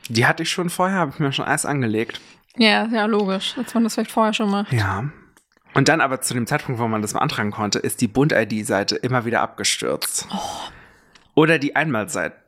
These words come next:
Speaker 1: Einmalzahlungsseite ist abgestürzt. Ich brauchte so lange, bis ich diesen Antrag bekommen habe, weil alle Seiten immer wieder abgestürzt sind. Oder dann der Server m-,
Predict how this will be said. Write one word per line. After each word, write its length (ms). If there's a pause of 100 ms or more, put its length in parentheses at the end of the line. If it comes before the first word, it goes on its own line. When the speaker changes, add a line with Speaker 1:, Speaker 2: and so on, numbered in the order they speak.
(160)
Speaker 1:
Einmalzahlungsseite 1000
ist 140
abgestürzt. 760 (340)
Ich 160
brauchte 420
so 340
lange, 540
bis 160
ich 80
diesen 280
Antrag 480
bekommen 420
habe, 260
weil 240
alle 240
Seiten 480
immer 260
wieder 180
abgestürzt 720
sind. 380 (500)
Oder 380
dann 440
der 120
Server 720
m-, 320